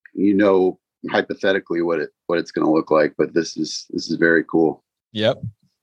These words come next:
Speaker 2: Well, for your entire portfolio, uh, if you take all of the weighted averages of the expected returns, you are expecting about a ten point one percent return on investment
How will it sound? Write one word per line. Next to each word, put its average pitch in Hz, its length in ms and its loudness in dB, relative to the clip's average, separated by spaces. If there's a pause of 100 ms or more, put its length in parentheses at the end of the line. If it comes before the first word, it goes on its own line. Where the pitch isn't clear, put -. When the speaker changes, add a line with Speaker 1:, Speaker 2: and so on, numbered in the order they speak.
(100)
Speaker 2:
Well, 127 360 2 (140)
for 123 140 -2
your 123 160 2
entire 117 380 0
portfolio, 107 880 0 (400)
uh, 95 120 -2
if 90 80 -4
you 95 60 -2
take 104 260 0
all 113 240 4
of 131 80 -2
the 120 80 2
weighted 110 340 2
averages 92 580 -2
of 85 120 -2
the 85 100 -2
expected 98 460 -2
returns, 98 480 0
you 110 120 2
are 117 80 4
expecting 101 480 -2
about 92 220 -2
a - 60 -6
ten 123 280 -2
point 113 280 0
one 104 280 0
percent 95 520 -2
return 95 400 -4
on 87 140 -2
investment 85 520 -4